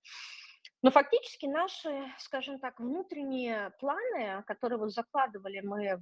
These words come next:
в наш бюджет на этот год с точки зрения того, сколько бы мы хотели выплать-, выплатить, э, э, нашим инвесторам и акционерам в этом году, планы закрыты.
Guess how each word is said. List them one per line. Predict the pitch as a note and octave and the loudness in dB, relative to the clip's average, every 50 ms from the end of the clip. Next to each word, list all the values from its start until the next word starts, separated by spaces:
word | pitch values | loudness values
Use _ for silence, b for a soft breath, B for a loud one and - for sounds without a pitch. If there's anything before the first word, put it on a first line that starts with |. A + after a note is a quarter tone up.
| - | 2
в | F#3+ F#3+ F#3+ F#3 F#3 F#3 F3+ F3+ F3+ F3+ G3+ | 6 8 8 8 8 6 4 2 0 -2 -2
наш | G#3 G#3 F#3+ G3 - - | 0 0 2 2 0 -4
бюджет | F#3 F#3 F#3+ C4+ E4 G#4+ G#4 - | -8 0 6 8 8 8 8 6
на | D#4 B3 A3+ | 0 0 0
этот | G#3 - G3+ G3 | 0 -2 -6 -4
год | G3 G#3 G3 - | -2 -2 -2 -2
с | - | -2
точки | - G3+ F#3+ - - - G3 | -4 -6 -6 -6 -8 -10 -4
зрения | G#3 A3 G3+ G3+ G3 - _ _ _ _ _ | -2 0 2 2 0 -2 _ _ _ _ _
того, | - G3+ G#3 G#3 G3 | 0 2 2 2 0
сколько | - - - - A#3+ A#3 - - F#3 | 0 -2 4 6 6 6 6 4 2
бы | F3 F3+ | 2 2
мы | F3 F#3 F3+ F3 E3 - F3 _ _ - | 2 2 -2 -2 -2 -4 -8 _ _ -20
хотели | - - - G#3+ G#3 - A3 F#3+ F3 | -6 -2 0 0 2 4 4 4 4
выплать-, | F3+ G#3 G#3 - F3 D#3+ - - - _ _ _ - | 4 2 2 2 0 0 0 -4 -16 _ _ _ 4
выплатить, | A#3+ A#3 G#3+ F#3 F3+ - E3+ E3 - - | 4 6 6 2 2 2 -4 -4 -4 -2
э, | F#3+ F#3 F#3+ F3+ F3+ E3+ F3 - - B B B B B B B B B - | 0 2 2 2 2 0 -4 -8 -16 B B B B B B B B B -2
э, | F#3+ F#3 F#3 | 0 2 2
нашим | F#3 F#3+ F#3+ - - G3 | 4 2 2 0 0 2
инвесторам | G3 A3 B3+ F#4+ A#4+ B4 - - B3 A#3+ G#3+ | 4 6 8 6 6 4 4 4 6 6 6
и | G3+ | 6
акционерам | G#3 - - A3+ A3+ A3+ A3 G#3 G3+ G3+ | 4 0 2 2 4 4 4 4 2 2
в | |
этом | G3+ - G#3+ G#3+ | 0 0 0 2
году, | G#3+ A3+ A#3+ F4 G#4+ G#4+ | 2 4 6 6 6 6
планы | - - B3 C4+ D4+ C#4+ | 6 6 4 4 2 0
закрыты. | G#3 G3 F#3 - - F3+ E3 - - F3 - | -4 -6 -6 -6 -8 -12 -12 -12 -12 -14 -14